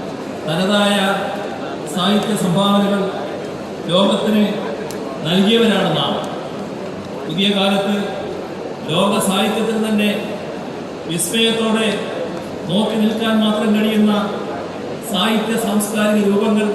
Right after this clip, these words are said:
ഇവിടെ ഉണ്ടാവുമ്പോൾ അവയാകെ ലോകത്തിൻ്റെ മാറുന്ന അഭിരുചികൾക്ക്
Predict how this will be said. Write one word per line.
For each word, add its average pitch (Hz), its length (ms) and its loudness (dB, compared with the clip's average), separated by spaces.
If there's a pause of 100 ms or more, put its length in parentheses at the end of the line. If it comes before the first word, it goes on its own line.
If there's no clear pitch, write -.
(720)
ഇവിടെ 208 300 4
ഉണ്ടാവുമ്പോൾ 208 520 4 (840)
അവയാകെ 196 560 4 (920)
ലോകത്തിൻ്റെ 196 640 4 (1000)
മാറുന്ന 208 480 4 (920)
അഭിരുചികൾക്ക് 208 720 6